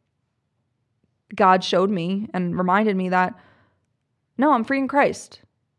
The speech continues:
I can do these things because I do have the discernment of the Holy Spirit. And so if something is really wrong, the Holy Spirit's gonna tell me. The Holy Spirit's gonna show that to me. The Holy Spirit's gonna reveal that to me, whether it be in an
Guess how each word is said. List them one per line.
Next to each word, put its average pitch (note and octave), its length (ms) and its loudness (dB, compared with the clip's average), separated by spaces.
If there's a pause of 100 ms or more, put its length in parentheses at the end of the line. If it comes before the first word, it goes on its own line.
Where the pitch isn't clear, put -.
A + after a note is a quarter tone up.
(120)
I G#3+ 40 2
can B3 200 4
do C4+ 100 2
these F3 160 -4
things F#3 200 -4
because G3 200 -2
I G3+ 80 4
do A3 120 0
have A#3 180 0
the B3 80 0
discernment G#3+ 460 -4
of F3 80 -8
the G3+ 40 -2
Holy G3+ 280 0
Spirit. A#3 360 0
And F#3+ 160 0
so G#3 160 0
if G3+ 60 0
something C#4 320 -2
is A3+ 300 0 (240)
really A#3+ 260 2
wrong, F#3 480 2 (220)
the G#3+ 80 0
Holy C4 200 4
Spirit's B3 300 2
gonna F#3+ 160 0
tell F#3 260 2
me. - 320 -6 (200)
The G#3 80 0
Holy A3 160 6
Spirit's B3 260 0
gonna A3+ 140 0
show F#3+ 320 2
that F3 160 0
to F#3 100 -8
me. E3+ 140 -4
The F#3 100 -4
Holy A3 160 4
Spirit's A#3 260 0
gonna A3+ 160 -2
reveal F#3+ 360 2
that F3 180 0
to - 80 -10
me, D3 300 -12 (400)
whether G3+ 260 6
it A3 100 4
be A3 220 0
in G#3 100 2
an F#3+ 220 -4